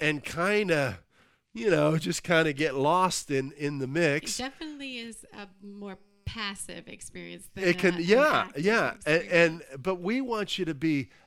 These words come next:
Speaker 1: active in your faith.
Speaker 2: That's right.
Speaker 1: Because you're the church.
Speaker 2: You are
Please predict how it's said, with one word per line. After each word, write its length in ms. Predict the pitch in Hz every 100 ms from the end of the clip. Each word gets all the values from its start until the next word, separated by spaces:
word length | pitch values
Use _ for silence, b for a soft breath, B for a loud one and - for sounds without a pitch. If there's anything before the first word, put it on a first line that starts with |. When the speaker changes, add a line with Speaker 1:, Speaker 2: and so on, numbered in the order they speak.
| b
Speaker 1:
active 720 | 143 160 - - 135 107 - -
in 160 | 131 120
your 140 | 101
faith. 340 | - 82 - 202
Speaker 2:
That's 220 | 190 -
right. 140 | - - B 226
Speaker 1:
Because 400 | 180 - 180 151
you're 240 | 190 196
the 140 | 165 165
church. 500 | - 320 381 302 226
Speaker 2:
You 200 | 214 208
are 120 | 233